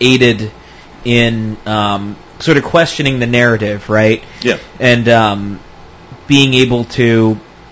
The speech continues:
Speaker 1: I guess it can, I, I would s-, I w-, I would guess, you can correct me if I'm wrong,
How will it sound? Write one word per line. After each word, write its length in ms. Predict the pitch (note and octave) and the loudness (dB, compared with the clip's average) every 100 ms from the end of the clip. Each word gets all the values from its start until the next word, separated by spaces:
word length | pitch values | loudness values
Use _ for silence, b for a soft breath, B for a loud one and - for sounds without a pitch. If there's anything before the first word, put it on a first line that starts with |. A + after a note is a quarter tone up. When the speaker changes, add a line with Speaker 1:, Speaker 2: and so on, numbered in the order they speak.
| - - - - | -20 -20 -10 -2
Speaker 1:
I 60 | |
guess 160 | F#3+ C4 | 0 2
it 80 | F3+ | 0
can, 120 | F3 | -2
I, 280 | D#3 D#3 C#3+ | 0 2 2
I 40 | |
would 120 | D3+ | 2
s-, 180 | C#3 - | 0 -2
I 60 | C#3+ | 0
w-, 200 | C#3 B2+ | 0 2
I 100 | C3 | 2
would 200 | C3+ A2+ | 4 2
guess, 520 | C#3 B2+ G#2+ - - - | 4 4 2 -4 -8 -6
you 140 | B2 | -6
can 100 | A2+ | -4
correct 280 | G#2 B2 A2+ | 0 0 0
me 40 | |
if 80 | G#2+ | -4
I'm 180 | G#2 G#2 | -4 0
wrong, 340 | B2 A#2 A2+ | 2 2 0